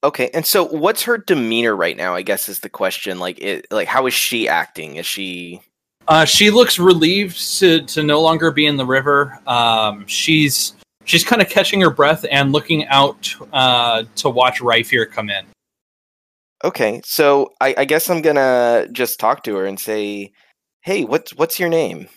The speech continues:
Speaker 1: You doing okay?"
Speaker 2: I, I am, I'm Rowan. Um, I, I thank, thank the gods someone came by to help me.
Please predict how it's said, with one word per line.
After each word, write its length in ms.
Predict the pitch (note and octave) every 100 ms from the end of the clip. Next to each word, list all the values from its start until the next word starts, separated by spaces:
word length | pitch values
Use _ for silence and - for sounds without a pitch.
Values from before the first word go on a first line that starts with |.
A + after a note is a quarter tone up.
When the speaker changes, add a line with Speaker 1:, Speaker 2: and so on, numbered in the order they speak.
| _ _ _ _ _ _ _
Speaker 1:
You 160 | A2+ A2+
doing 200 | B2 C3
okay?" 200 | B2+ D3
Speaker 2:
I, 200 | F#3 G3+ G#3 - _ _ _ _ _ _ _ _ _
I 140 | E3 F3+ F3
am, 500 | - F3 F3+ E3 D3 _ _ _ E3
I'm 400 | F3+ F3+ F3 E3+
Rowan. 500 | F#3 E3+ B2+ A#2 G#2+ _ -
Um, 420 | B2+ B2 B2 A2
I, 300 | C3+ C3+ B2+ - _ _ _ _ _ _ _ _
I 120 | D#3+ D#3+
thank, 520 | - - G3 F#3 - _ _ -
thank 220 | G#3 E3+
the 80 | F3+
gods 460 | D#3+ E3 E3 C3+
someone 540 | - D#3 C#3+ C3+ C3 C3 -
came 200 | C#3 B2+
by 180 | B2 A#2+
to 100 | A2+
help 240 | A#2
me. 80 | A2+